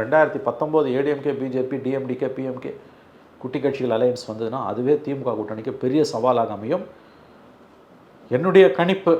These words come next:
என்னுடைய அனுபவத்தின் அடிப்படையில் நான் சொல்லுகிறேன், கிட்டத்தட்ட நாற்பது ஆண்டுகளுக்கு மேலாக இதை பார்ப்போம் என்கின்ற முறையில்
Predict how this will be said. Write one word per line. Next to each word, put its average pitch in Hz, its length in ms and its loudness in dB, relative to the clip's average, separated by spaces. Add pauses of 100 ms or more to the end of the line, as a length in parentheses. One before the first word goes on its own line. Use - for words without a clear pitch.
(120)
என்னுடைய 120 320 2
அனுபவத்தின் 151 400 2
அடிப்படையில் 127 340 -2
நான் 110 160 -8
சொல்லுகிறேன், 110 380 -6
கிட்டத்தட்ட 101 360 -4
நாற்பது 110 320 -6
ஆண்டுகளுக்கு 113 380 -4
மேலாக 107 260 -4
இதை 101 180 -8
பார்ப்போம் 107 360 -2
என்கின்ற 98 320 -12
முறையில் 95 260 -8